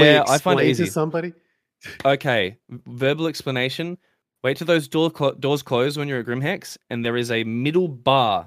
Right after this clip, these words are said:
Speaker 1: like a grey bar. You go in the middle of that, and then there's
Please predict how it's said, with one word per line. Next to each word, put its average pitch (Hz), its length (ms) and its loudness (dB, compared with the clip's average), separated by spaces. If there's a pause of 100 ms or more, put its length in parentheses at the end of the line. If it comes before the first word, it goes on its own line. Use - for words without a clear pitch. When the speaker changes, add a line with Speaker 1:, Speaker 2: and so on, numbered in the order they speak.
(120)
Speaker 1:
like 117 180 -6
a 117 60 -6
grey 131 440 -2
bar. 113 480 -2 (460)
You 113 100 -10
go 127 120 -2
in 143 80 -4
the 123 60 -4
middle 165 240 0
of 151 80 0
that, 131 280 0 (380)
and 127 100 -4
then 139 140 -4
there's 131 180 -4